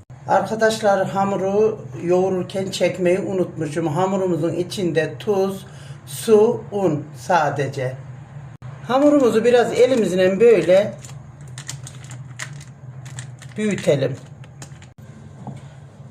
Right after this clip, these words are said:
Harcımızdan bol bol koyalım arkadaşlar.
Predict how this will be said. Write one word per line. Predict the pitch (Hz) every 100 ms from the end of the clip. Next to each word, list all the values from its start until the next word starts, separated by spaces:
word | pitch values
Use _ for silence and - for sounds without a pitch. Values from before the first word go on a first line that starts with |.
| - - - - - - - - - - - - - - - - - - - - - - - - - -
Harcımızdan | 202 220 180 190 185 175 170 180 170
bol | 220 220 202 196 190
bol | 214 220 208
koyalım | 202 190 175 170
arkadaşlar. | 175 170 175 156 - 143 135 131